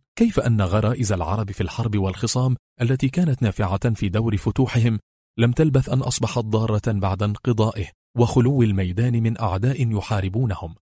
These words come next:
وذلك أن العرب بعد أن تمت فتوحهم أخذ ميلهم المتأصل إلى الانقسام يبدو،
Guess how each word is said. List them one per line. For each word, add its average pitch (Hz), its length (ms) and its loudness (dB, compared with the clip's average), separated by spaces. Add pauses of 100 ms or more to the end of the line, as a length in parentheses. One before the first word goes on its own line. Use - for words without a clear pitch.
وذلك 165 360 6
أن 123 220 2
العرب 101 380 -2
بعد 98 340 -2
أن 110 160 -2
تمت 139 320 0
فتوحهم 107 560 -2 (260)
أخذ 110 260 2
ميلهم 113 500 2
المتأصل 113 840 0
إلى 123 140 4
الانقسام 110 640 0
يبدو، 110 380 0